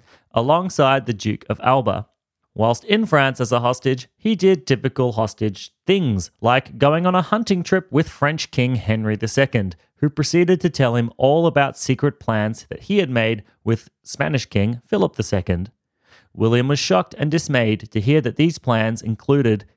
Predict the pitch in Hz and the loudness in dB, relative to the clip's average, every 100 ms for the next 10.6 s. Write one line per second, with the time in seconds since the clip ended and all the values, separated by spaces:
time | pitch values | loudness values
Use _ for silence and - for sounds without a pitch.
0 | _ 123 104 98 - 117 131 139 143 127 | _ -4 0 -2 0 0 0 0 -2 -2
1 | 110 107 107 104 - 98 - 139 151 - | -2 -4 -4 -4 -6 -6 -2 -2 -2 -6
2 | - _ - 175 151 135 131 131 - - | -14 _ -6 0 2 2 0 0 -4 -4
3 | 104 101 95 113 92 87 - _ _ _ | -2 -2 2 2 0 -4 -10 _ _ _
4 | _ _ - 131 151 _ _ - 131 131 | _ _ -2 -2 -2 _ _ -2 0 2
5 | 113 123 113 117 110 92 202 190 151 151 | 0 0 -2 -2 -2 0 0 0 0 -4
6 | - _ _ - 113 175 185 175 165 170 | -6 _ _ -2 2 4 2 2 2 2
7 | 170 - 143 147 135 - 95 110 104 98 | 0 0 2 4 2 0 -2 -2 -2 -2
8 | 110 - 156 139 131 135 - _ _ 131 | -2 0 0 2 0 -2 -6 _ _ -4
9 | 156 - 156 147 147 147 - 110 107 107 | -4 -2 -2 0 -2 -2 -2 0 2 0
10 | - 104 110 117 104 87 | 0 2 4 4 2 -2